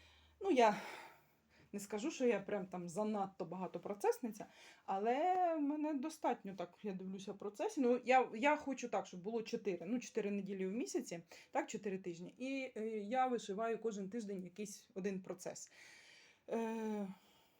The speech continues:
ну, в цьому місяці вийшло так, що я два тижні вишивала один про-, ну, один процес, от ті іграшки, бомбки, е, кульки <laughs> свої, е, новорічні, тому що, ну, був дуже завантажений тиждень роботою, зустрічами, ну, усім. Я розуміла, що я не вклинююся, і тому думаю,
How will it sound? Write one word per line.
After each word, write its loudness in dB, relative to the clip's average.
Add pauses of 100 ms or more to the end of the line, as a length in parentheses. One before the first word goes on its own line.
(220)
ну, 4
в 2
цьому 2
місяці 0
вийшло 0
так, -2
що -2
я 4 (500)
два 8
тижні -2
вишивала -2
один -4
про-, -2 (100)
ну, 0
один 0
процес, -2
от -2
ті -4
іграшки, -2
бомбки, -4 (520)
е, -2 (480)
кульки -6
<laughs> -4
свої, -4 (380)
е, -4
новорічні, -6
тому -2
що, 2
ну, -6
був -6
дуже -4
завантажений -4
тиждень -8
роботою, -4
зустрічами, -8
ну, -10
усім. -8
Я -2
розуміла, -4
що -8
я -4
не -8
вклинююся, -2
і -2
тому -8
думаю, -4